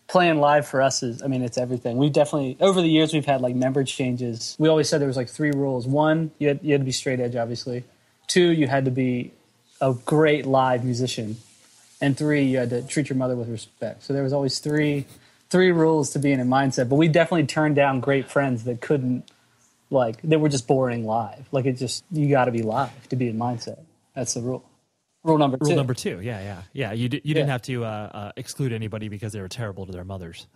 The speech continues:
Speaker 1: We did, actually. We kicked the kid out of the band 'cause he, he was like, he was real shitty to his mom. What kind of person talks to their mom like this? And gave him the boot.
Speaker 2: <laughs> Wow, that's, that's very
Speaker 1: Believe that. That's not a joke.
Speaker 2: No,
Speaker 1: <laughs>
Speaker 2: no. I,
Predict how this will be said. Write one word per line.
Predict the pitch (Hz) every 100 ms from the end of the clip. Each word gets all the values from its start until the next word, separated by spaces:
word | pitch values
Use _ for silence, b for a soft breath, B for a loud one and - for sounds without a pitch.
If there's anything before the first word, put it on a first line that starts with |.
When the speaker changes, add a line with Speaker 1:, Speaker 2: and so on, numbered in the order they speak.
| b -
Speaker 1:
We | 175
did, | 156 202 147
actually. | 117 - 139
We | 139
kicked | 175 165
the | 165
kid | 165
out | 147
of | 135
the |
band | 127 180 170
'cause | 135
he, | 131 131 - 151
he | 160
was | 151 135
like, | 135 117 117
he | 143
was | 131 123
real | 147
shitty | - 151 160
to | 131
his | 117 113
mom. | 127 160 117 123 - B
What | 180 170
kind | - 156
of | 123
person | 175 185 127 117 123 _ -
talks | 165 165 -
to |
their | 135
mom | 139 165 185
like | 117 117
this? | 120 120
And | 139 135 - _ _ 127
gave | 139 139
him |
the | 135
boot. | 131 196 -
Speaker 2:
<laughs> | 180 - - - 190
Wow, | 156 196 349 156
that's, | 160 180
that's | 147 165 -
very | 151 151 185 202 190
Speaker 1:
Believe | 131 170 202
that. | 165 170
That's | 123 131
not | 165 165
a |
joke. | 151 185 151
Speaker 2:
No, | 160 180 175
Speaker 1:
<laughs> |
Speaker 2:
no. | 170 269 156
I, | 120 151